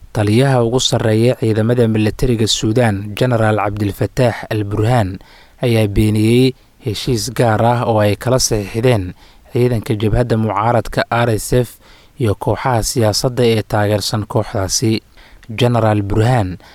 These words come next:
ayaa khudbad uu u jeediyey ciidankiisa ku sugan magaalada Jabiid ee dhacda bariga Suudaan, waxa uu ku sheegay in aysan jirin meel heshiis ay ku galeen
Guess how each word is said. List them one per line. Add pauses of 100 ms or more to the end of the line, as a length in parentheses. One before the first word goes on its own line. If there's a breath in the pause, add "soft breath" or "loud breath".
(200 loud breath)
ayaa
khudbad
uu
u
jeediyey
ciidankiisa
ku
sugan (360 loud breath)
magaalada
Jabiid (240)
ee
dhacda
bariga
Suudaan, (300 soft breath)
waxa
uu
ku
sheegay
in
aysan
jirin (320 soft breath)
meel
heshiis
ay
ku
galeen